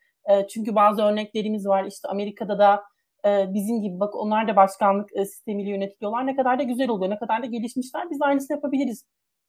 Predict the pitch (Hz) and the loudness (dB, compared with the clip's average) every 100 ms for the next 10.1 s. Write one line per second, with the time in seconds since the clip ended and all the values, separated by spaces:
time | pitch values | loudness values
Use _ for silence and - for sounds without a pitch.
0 | - 226 220 208 202 320 453 _ _ _ | -6 -2 0 -2 0 -2 -4 _ _ _
1 | 294 403 427 415 415 - 403 - 415 359 | 4 4 0 -2 -2 -2 -2 0 2 2
2 | 294 - - _ _ - 269 - - 330 | 0 -4 -8 _ _ -20 -18 -16 -4 -2
3 | - 311 - 294 285 202 185 190 202 202 | 0 0 0 0 4 4 4 -2 -8 -10
4 | - 277 294 294 - 262 262 269 277 247 | -8 0 0 0 -2 -2 -2 0 4 4
5 | - - 233 262 277 226 226 226 233 220 | 2 -2 -2 -2 -2 -2 -2 -4 -2 0
6 | 214 233 214 220 165 190 196 208 214 214 | 0 0 -2 -2 -2 0 2 0 -2 -4
7 | 196 202 226 220 220 214 208 208 208 196 | -6 -6 -8 -8 -8 -6 -4 -4 -4 -8
8 | 214 214 214 - 294 - - 339 359 349 | -6 -6 -8 -6 -8 -8 -12 -4 -4 -2
9 | 330 294 302 403 262 277 247 - 202 202 | 0 0 0 0 0 0 -4 -8 -6 -4
10 | 254 | -4